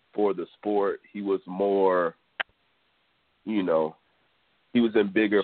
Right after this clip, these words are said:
fights. He was in, you know, he didn't dominate like Klitschko did, which is why, you know, it's either or, like you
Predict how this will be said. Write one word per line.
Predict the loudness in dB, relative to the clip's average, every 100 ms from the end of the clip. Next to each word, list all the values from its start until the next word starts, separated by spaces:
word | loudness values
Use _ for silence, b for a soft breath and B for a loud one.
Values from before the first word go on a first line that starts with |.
| 2
fights. | 2 2 0 -6
He | -10 -8
was | -6 -6 -6
in, | -6 -6 -6
you |
know, | -6
he | -2
didn't | 0 0 2
dominate | 0 0 -4 -8 -8
like | -8 -10 -8
Klitschko | -10 -8 -10 -8
did, | -8 -8 -8 -12 _ _ _ -6
which | -6
is | -6 -2
why, | 0 0 -2 -6
you | -8
know, | -6 -6
it's | -6 -2
either | 0 0
or, | 2 2 2
like | -2
you | -6